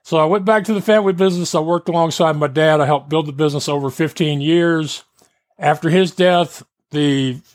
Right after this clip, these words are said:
business was slowly going out of business, so I started a website called the Midway Marketplace, where I still help people buy and sell surplus amusement equipment. I figured I had helped us sell stuff because we couldn't buy newer stuff unless we sold the older stuff.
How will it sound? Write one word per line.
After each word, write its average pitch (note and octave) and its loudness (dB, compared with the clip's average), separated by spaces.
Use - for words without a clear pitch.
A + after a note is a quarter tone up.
business D#3+ 0
was D3 -4
slowly D#3 0
going D3 0
out F3+ 2
of F3 -8
business, F3+ 0
so D3 0
I C3+ 2
started D#3+ -2
a D3+ -4
website E3+ 0
called D3 0
the B2 -6
Midway B2+ -4
Marketplace, D3 -2
where C#3+ 0
I D3+ 4
still G3+ 0
help F#3 0
people F3+ -4
buy E3 2
and C#3+ -2
sell D#3 0
surplus E3 -4
amusement D#3 -4
equipment. D#3+ -6
I C3+ -2
figured D#3+ 0
I D#3+ 2
had D#3 0
helped F3 0
us F#3 0
sell F3+ 0
stuff F3 0
because D3 -4
we D#3+ -4
couldn't D#3+ -4
buy D#3+ 2
newer D3+ -6
stuff D3 -4
unless C3+ -6
we C#3 -4
sold D#3 -2
the C#3+ -6
older D#3 -2
stuff. D3 -2